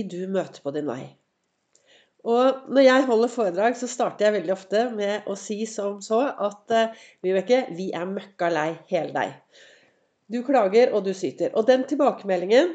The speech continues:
fikk jo jeg for, eh, mange, mange år siden, faktisk så mange år siden at jeg kan si forrige årtusen, fikk jeg beskjed på jobben at folk var drittlei hele meg.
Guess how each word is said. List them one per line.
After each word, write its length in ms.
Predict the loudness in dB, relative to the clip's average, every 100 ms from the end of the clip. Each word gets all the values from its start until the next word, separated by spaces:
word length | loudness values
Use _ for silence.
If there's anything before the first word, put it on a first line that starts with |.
| -8
fikk 460 | -14 -14 -12 0
jo 20 | 2
jeg 300 | 2 0 -2
for, 320 | -6 0 4
eh, 380 | 4 2 -2 -2
mange, 320 | -6 -6 -6
mange 160 | -6 -4
år 140 | -4
siden, 240 | -4 -6 -6 -8
faktisk 380 | -12 -10 -8 -6
så 80 |
mange 240 | -6 -6 -6
år 140 | -8
siden 240 | -8 -10 -10
at 100 | -10
jeg 80 | -8
kan 100 | -8
si 160 | -6 -8
forrige 320 | -4 -4 -4
årtusen, 460 | -4 -8 -10 -12 -14
fikk 220 | -14 -6 -4
jeg 80 |
beskjed 320 | -4 -6 -8 -6
på 80 |
jobben 320 | -8 -4 -4 -4
at 140 | -6
folk 180 | -8 -6
var 160 | -6 -6
drittlei 380 | -8 -10 -8 -6
hele 180 | -6 -4
meg. 300 | -8 -10 -16